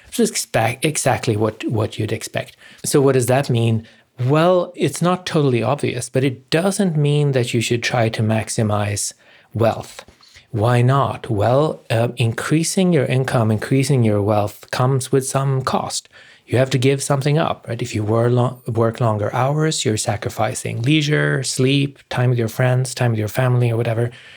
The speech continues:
And those things might, um, give you more pleasure than the last couple of dollars you would make if you go to work, y-, you know, that weekend or whatever. And so people who think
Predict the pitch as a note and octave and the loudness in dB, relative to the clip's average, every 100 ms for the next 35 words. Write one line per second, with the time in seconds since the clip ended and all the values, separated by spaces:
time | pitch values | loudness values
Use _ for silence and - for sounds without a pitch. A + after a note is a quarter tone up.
0 | - C3 A#2 B2 D#3 - C#3+ B2 B2 - | -4 0 4 4 2 2 0 2 0 0
1 | A2 G#2+ G#2+ - - - _ A2 A#2 A2 | 0 0 -2 -8 -18 -20 _ -2 0 2
2 | A2+ A2 A2 G#2+ E3 A3+ A3+ A2 G#2+ A#2+ | 2 2 2 4 2 2 0 -2 -2 -6
3 | A#2+ - - _ _ B2+ A#2+ A#2 A2+ A2 | -8 -12 -20 _ _ 2 2 4 2 2
4 | G#2+ - A2 G#2+ G#2 G#2 G#2 G2+ - G#2 | 0 -2 -2 -2 -2 0 0 -2 -2 -2
5 | G2+ G2 G#2+ - - B2 G#2+ G#2+ G#2 G2+ | -2 -4 -4 -6 -8 -6 -2 -2 -2 -2
6 | G2 G#2 - - - A#2 A#2+ - G#2+ G2+ | -2 -4 -6 -12 -10 -6 -4 -2 -2 -2
7 | G2 G2 G#2 A2 G2+ - A2 A2+ A#2+ A#2 | -4 -4 -4 -4 -6 -8 -8 -6 -6 -6
8 | A#2 G#2+ - A#2+ - - - - - C3+ | -6 -6 -6 -10 -16 -20 -20 -6 0 2
9 | - C3+ B2+ C3 C3 D#3 E3+ F3 D3 B2 | 4 4 4 2 0 0 2 2 2 2
10 | A#2+ - - C#3 C3 G2+ - - | -2 -6 -4 0 0 -2 -6 -16